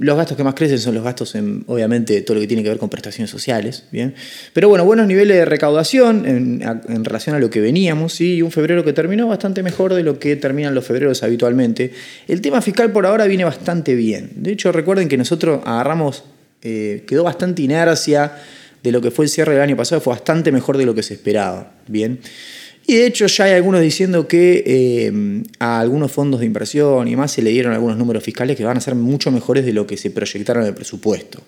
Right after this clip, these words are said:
¿bien? Epa, así que puede ser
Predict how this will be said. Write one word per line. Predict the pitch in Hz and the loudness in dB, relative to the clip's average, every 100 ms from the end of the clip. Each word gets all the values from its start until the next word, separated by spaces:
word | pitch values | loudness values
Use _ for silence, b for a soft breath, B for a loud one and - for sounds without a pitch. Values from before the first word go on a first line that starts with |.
| _ - | _ -12
¿bien? | 113 131 180 - | -6 -4 -4 -8
Epa, | - - - | -12 -12 -14
así | - - 131 | -12 -8 -2
que | 143 156 B B B B B _ | 0 0 B B B B B _
puede | 185 214 | 4 4
ser | 190 139 | 4 0